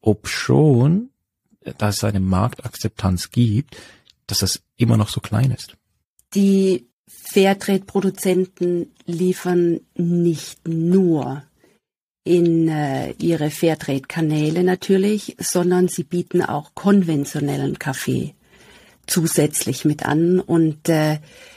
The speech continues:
Speaker 2: eine meiner Hauptaufgaben ist es auf jeden Fall auch dafür zu sorgen, dass diese Fairtrade-Produzenten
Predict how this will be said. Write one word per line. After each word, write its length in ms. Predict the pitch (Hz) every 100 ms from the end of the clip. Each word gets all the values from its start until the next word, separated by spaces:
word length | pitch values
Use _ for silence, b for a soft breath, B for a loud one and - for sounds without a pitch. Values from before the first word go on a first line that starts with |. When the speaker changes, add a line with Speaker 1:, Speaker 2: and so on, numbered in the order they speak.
| B B B _ _ _ -
Speaker 2:
eine 260 | 160 202
meiner 400 | 190 190 226 220
Hauptaufgaben 880 | 202 202 202 160 - - 175 170 170
ist 200 | - 170
es 160 | 180 -
auf 180 | 165 180
jeden 240 | 175 190
Fall 260 | - 175 175
auch 220 | 160 -
dafür 380 | 175 - 180 -
zu 120 | 165
sorgen, 800 | - 156 160 165 208 233 254 254
dass 160 | 185 -
diese 600 | - 175 - 175 160 -
Fairtrade-Produzenten 1900 | - 180 165 - 180 175 - 175 165 - - 165 160 - 156 180 214 254